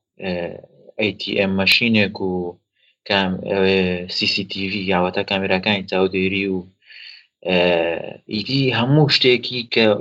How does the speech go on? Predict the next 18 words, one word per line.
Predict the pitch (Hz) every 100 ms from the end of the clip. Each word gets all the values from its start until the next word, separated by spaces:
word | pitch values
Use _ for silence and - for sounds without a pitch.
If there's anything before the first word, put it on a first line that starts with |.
| 110
یەک | 135 117
وەیاری، | 110 110 107 104 104 101 - _ _
وەیاری | 120 120 120 113
تەکنۆلۆژی | 110 110 104 101 104
بۆ | 107 104
چوو | - 101
بێ، | 110
ئەو | 113 110
کۆنترۆل | - 110 117 110
کراوە | - 107 107 107 107 _ - - - - _ -
لەگەڵی | 95 110 110 110
و | 110
پەیوەندی | 110 107 101 104 110
پێوە | 101 92
هەیە. | 82 82 82
واتە | 92 104
ئەگەر | 101 104
بیەوێ | 98 107 104